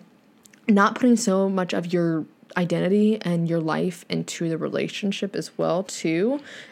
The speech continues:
That also may be where it stems from. And I would suggest, like, you know, finding something to do on your own that, you know, fulfills you and yourself, that doesn't need, like, to have your partner involved.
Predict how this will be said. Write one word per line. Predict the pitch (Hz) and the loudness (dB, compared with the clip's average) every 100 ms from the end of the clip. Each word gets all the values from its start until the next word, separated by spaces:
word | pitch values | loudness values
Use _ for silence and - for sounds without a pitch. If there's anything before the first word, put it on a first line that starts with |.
| - | -8
That | 185 170 156 - | -2 0 0 2
also | 165 - | 0 2
may | 202 202 | 2 4
be | 214 220 | 2 2
where | 220 | 0
it | 226 | 0
stems | - 226 226 | 2 2 2
from. | - 247 233 | 0 2 2
And | 233 170 | 0 0
I | 156 | 0
would | 151 170 | -2 -4
suggest, | 170 165 135 139 - | -6 -2 -2 -2 -4
like, | 156 - - _ - | -6 -10 -20 _ -4
you | 202 | 0
know, | 170 - | 0 -4
finding | - 175 175 | 0 0 0
something | 180 180 175 | -2 -4 -4
to | 170 | -2
do | 165 151 | -2 -2
on | 160 | -2
your | 156 - | -4 -4
own | 147 156 170 | -2 -2 -2
that, | 170 - _ - | -4 -8 _ -4
you | 190 | -2
know, | 156 | -2
fulfills | - 170 165 160 156 | -4 -4 -2 -2 -4
you | 156 165 165 190 | -6 -2 0 -2
and | 175 | -4
yourself, | 156 160 - 220 247 262 - - - | -4 -6 -4 -2 0 -2 -10 -20 -4
that | 190 175 | -4 0
doesn't | 180 156 170 165 - - _ _ _ 180 | 0 0 -2 -4 -6 -14 _ _ _ -4
need, | 180 170 151 - - | -2 -2 -4 -8 -6
like, | 120 - _ | -6 -6 _
to | 180 | -4
have | 175 | -2
your | - | -4
partner | - - 95 | -4 -4 -4
involved. | 82 - - - | -6 -8 -10 -10